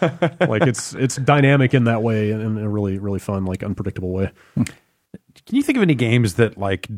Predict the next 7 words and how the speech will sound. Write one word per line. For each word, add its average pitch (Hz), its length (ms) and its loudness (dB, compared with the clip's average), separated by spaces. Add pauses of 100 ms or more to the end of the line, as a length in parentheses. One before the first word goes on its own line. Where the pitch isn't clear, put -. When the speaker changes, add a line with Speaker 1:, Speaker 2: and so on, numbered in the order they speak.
Speaker 3:
do 98 640 0 (720)
that 101 340 -2
stuff 104 360 -2
in 104 80 -4
a 92 60 0
logical 92 580 -2
way? 95 580 -2